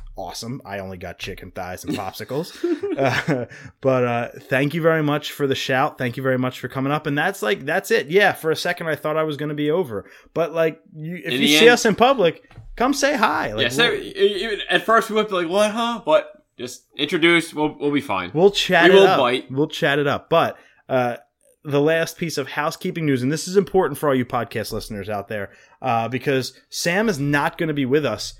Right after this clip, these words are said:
Speaker 1: for the next couple of weeks. And we just wanted to let you know that the podcast will go on just without Sam.
Speaker 2: Yeah, so I have to go to Ohio for two weeks for work. Um,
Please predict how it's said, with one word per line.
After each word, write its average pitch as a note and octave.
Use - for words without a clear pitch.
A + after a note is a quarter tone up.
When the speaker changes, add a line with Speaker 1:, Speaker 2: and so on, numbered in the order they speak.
Speaker 1:
for C#3+
the C3+
next B2+
couple C#3+
of A#2
weeks. A#2+
And C3+
we C#3
just G3
wanted G3
to E3+
let F3
you E3
know D#3+
that C#3
the C3+
podcast G3
will E3+
go F#3+
on A2+
just -
without A2+
Sam. B1
Speaker 2:
Yeah, G#2+
so D3+
I E3+
have G2
to C3+
go A#2
to -
Ohio G2+
for F#2
two G2+
weeks G2
for F#2+
work. G2
Um, E2+